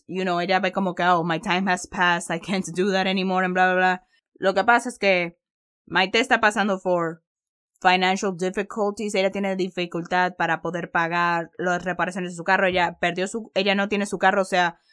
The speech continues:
the shop, ella está como que endeudada a the shop, y hasta que ella no pague su deuda no le devolverán su vehículo, ¿verdad? So she está a pie, básicamente. Y un día Leonora se le acerca y le dice, "Hey, ah, voy a salir po-, de la ciudad por un par de días, and I need somebody to watch over my cat.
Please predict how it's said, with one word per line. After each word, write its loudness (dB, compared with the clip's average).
the 4
shop, 4
ella 0
está -6
como -2
que -4
endeudada 2
a 2
the -6
shop, 0
y 0
hasta -4
que 0
ella 0
no -2
pague 2
su -8
deuda 0
no 0
le 0
devolverán -4
su -12
vehículo, -2
¿verdad? -2
So -6
she 0
está -2
a -4
pie, 4
básicamente. -2
Y -2
un 2
día 6
Leonora 4
se -2
le 2
acerca -2
y 6
le 4
dice, 0
"Hey, 2
ah, 4
voy 4
a 4
salir 0
po-, -4
de 2
la 4
ciudad 2
por 6
un 0
par 6
de 2
días, 2
and -2
I 0
need -2
somebody 2
to -10
watch 2
over 2
my -2
cat. 0